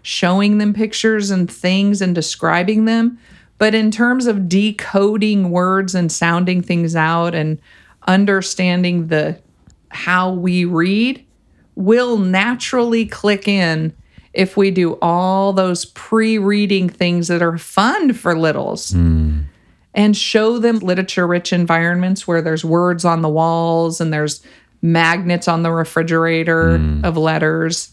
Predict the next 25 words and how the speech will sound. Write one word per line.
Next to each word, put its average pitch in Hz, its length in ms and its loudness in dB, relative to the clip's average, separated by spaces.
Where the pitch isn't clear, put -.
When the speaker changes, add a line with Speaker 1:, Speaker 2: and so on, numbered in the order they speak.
Speaker 2:
Yeah. 73 240 -6
Speaker 1:
Earlier 269 560 0
is 226 240 0
not 202 400 0
really 208 640 2
better, 175 640 0
and 185 180 2
it 180 260 -4
often 208 540 0
can 180 240 0
be 175 140 0
worse, 165 560 -2
because 190 600 0
who 240 140 2
cares 240 380 2
if 202 140 0
you 196 160 2
learn 196 420 2
to 185 80 0
read 185 300 0
by 180 120 0
the 170 100 -2
time 175 280 0
you're 165 120 0
seven 165 600 0